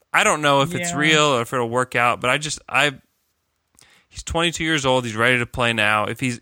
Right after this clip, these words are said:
Speaker 1: if he's an N B A player, he's ready to play now. And I, I like him a lot. He's six five. He's got a seven-foot wingspan. He only shot thirty percent from three this past year at Washington. But if he works out, like, I just,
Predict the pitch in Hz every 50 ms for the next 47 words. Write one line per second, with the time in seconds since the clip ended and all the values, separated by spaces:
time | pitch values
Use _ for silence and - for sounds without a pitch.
0 | _ - 165 175 - 202 175 165 160 147 147 143 147 143 143 - - 131 117 113
1 | 113 120 123 120 113 120 113 107 104 104 101 - 98 92 85 78 67 - - _
2 | _ _ _ _ _ _ _ _ _ _ _ _ _ _ _ - 113 117 117 113
3 | 113 113 110 - - _ _ _ _ _ _ _ _ _ _ _ _ _ _ _
4 | _ _ _ - 123 123 127 123 - _ _ _ _ _ _ _ _ _ _ _
5 | - 127 127 120 120 120 - 123 117 113 110 104 95 92 120 120 113 - 160 156
6 | - - - 139 131 131 123 117 110 117 104 107 - - 135 131 127 120 - 127
7 | 120 110 113 113 113 113 - _ 113 113 113 113 117 120 127 135 127 - 147 135
8 | - 135 127 127 127 120 - 127 117 - 127 123 - - 127 117 _ - 107 113
9 | 117 113 110 117 113 110 107 120 113 - - 127 110 113 - - - 113 107 104
10 | 104 101 101 101 - - 107 - - 110 104 104 104 110 _ _ _ _ _ _
11 | _ _ _ _ _ _ _ _ _ _ _ - 127 131 - 226 240 220 202 180
12 | - - - 143 135 135 107 - - 120 - _ _ _ _ _ _ _ _ _
13 | _ _ 131 127 131 131 131 123 - -